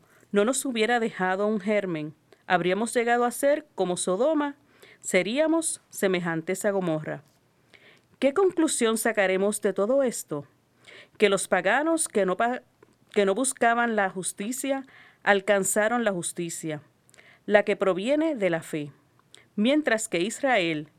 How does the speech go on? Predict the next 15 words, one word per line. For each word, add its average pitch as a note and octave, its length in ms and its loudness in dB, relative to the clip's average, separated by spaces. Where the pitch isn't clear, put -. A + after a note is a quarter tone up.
que F#3+ 100 0
buscaba A3+ 640 0
una F#3+ 240 0
ley G#3+ 180 0
de B3+ 120 -2
justicia, A3 720 -6
no G3 220 2
llegó F#3+ 520 0
a F3+ 80 0
cumplir E3 420 -6
esa F#3 240 -4
ley. D3 260 -6
¿Por E3 180 -4
qué F3+ 120 -2
razón? D4 480 -2